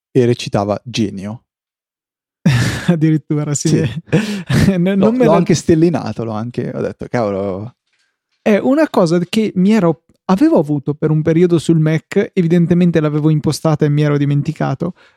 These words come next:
Speaker 2: e poi in una delle reinstallazioni, presumibilmente per l'appunto questo qui, il passaggio al Capitan, ehm, avevo perso, e cioè la possibilità di passare da tastiera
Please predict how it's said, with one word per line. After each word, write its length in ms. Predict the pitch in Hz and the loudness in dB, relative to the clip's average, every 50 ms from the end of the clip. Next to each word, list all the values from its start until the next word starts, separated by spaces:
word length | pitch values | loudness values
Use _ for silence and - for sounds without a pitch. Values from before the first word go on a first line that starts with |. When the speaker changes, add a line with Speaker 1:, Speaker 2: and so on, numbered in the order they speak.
| _ _ | _ _
Speaker 2:
e 140 | - 220 | -2 -2
poi 380 | 214 - - 190 175 160 156 160 | 0 0 2 2 2 4 4 4
in 100 | 160 165 | 4 4
una 180 | 170 175 180 170 | 4 4 4 4
delle 640 | 160 160 151 156 156 151 147 147 143 143 139 143 143 | 2 2 2 2 2 2 2 2 0 0 -2 0 0
reinstallazioni, 800 | 147 151 151 147 - 160 160 202 190 - - 151 147 156 147 | 0 0 0 0 -2 -2 -2 -2 -2 0 0 2 2 0 0
presumibilmente 840 | - - 147 143 139 143 139 143 143 135 143 143 147 147 143 143 147 147 | -2 -4 -4 -2 -2 0 0 0 0 0 0 0 0 0 0 -2 -4 -6
per 140 | 156 147 | -6 -6
l'appunto 440 | 143 147 147 - 156 156 151 143 147 | -6 -8 -4 0 0 0 2 0 -2
questo 220 | - - 139 - 143 | -6 -8 -10 -8 -6
qui, 140 | - 151 | -4 -4
il 100 | 147 147 | -4 -4
passaggio 420 | - 147 139 - - 156 147 143 143 | -4 -6 -4 -2 -2 -2 0 0 -2
al 120 | 143 135 | -2 -2
Capitan, 640 | - 151 147 - 151 - 160 156 151 147 151 170 214 - - - - - - _ _ | -4 -4 -2 -2 -2 -2 0 0 2 2 2 0 -2 -4 -10 -20 -20 -20 -20 _ _
ehm, 460 | - - 185 165 156 151 151 151 147 139 - _ _ _ _ _ _ _ _ _ _ _ _ - 202 - _ - | -2 2 4 4 4 4 4 2 2 0 -4 _ _ _ _ _ _ _ _ _ _ _ _ -10 -10 -10 _ -2
avevo 340 | 202 196 185 190 160 160 | 0 2 4 4 4 2
perso, 420 | 147 - 147 139 135 135 - - - | 2 0 -2 -4 -4 -4 -6 -6 -4
e 80 | - 240 | -4 -2
cioè 260 | - - 208 143 139 - | 0 0 0 0 0 0
la 200 | - 202 247 254 | 0 0 -2 -2
possibilità 600 | - 196 156 - - 180 180 196 208 190 160 143 | -2 -4 -4 -2 -2 -2 -2 -2 -2 -2 -2 -2
di 140 | 135 147 147 | -2 -4 -2
passare 720 | - 160 147 - - - 151 139 135 135 139 143 - - _ | -2 -4 -4 -2 -2 -2 -2 -2 -2 -2 -4 -6 -8 -10 _
da 280 | - 190 156 160 180 165 | -6 -2 0 0 0 2
tastiera 680 | - 170 165 - - - 190 165 156 151 156 170 196 | 0 -2 -2 -2 -2 -2 0 2 2 2 2 0 -2